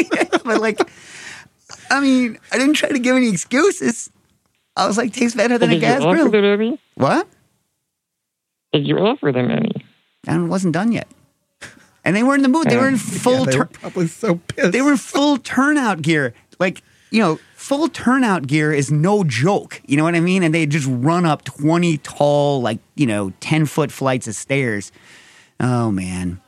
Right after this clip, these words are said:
Speaker 1: But that was, uh, Jen made me retire the grill after that. Rightfully so. I'm not saying this like, "Oh, ogre Jen." I mean, like, rightfully so. I had to retire the grill after that.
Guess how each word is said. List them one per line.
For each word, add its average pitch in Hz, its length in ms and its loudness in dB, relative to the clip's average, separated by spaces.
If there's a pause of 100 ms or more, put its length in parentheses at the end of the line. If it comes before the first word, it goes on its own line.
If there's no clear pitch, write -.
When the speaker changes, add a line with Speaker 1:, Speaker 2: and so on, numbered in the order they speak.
Speaker 1:
But 113 100 -2
that 135 100 0
was, 131 240 -2
uh, 117 400 0
Jen 123 240 0
made 120 140 0
me 117 100 0
retire 110 400 -4
the 92 80 -6
grill 104 260 -2
after 95 280 -4
that. 90 240 -4
Rightfully 165 400 0
so. 139 220 -2
I'm 107 120 -2
not 156 180 0
saying 151 280 0
this 143 120 -2
like, 160 100 -4
"Oh, 165 260 2
ogre 151 300 0
Jen." 131 260 -2
I - 20 -4
mean, 123 160 0
like, 110 180 -2
rightfully 120 380 -2
so. 90 240 -6
I 87 60 -4
had 87 180 -6
to 76 80 -8
retire 71 320 -8
the 64 80 -12
grill 53 240 -12
after 50 220 -14
that. 50 200 -16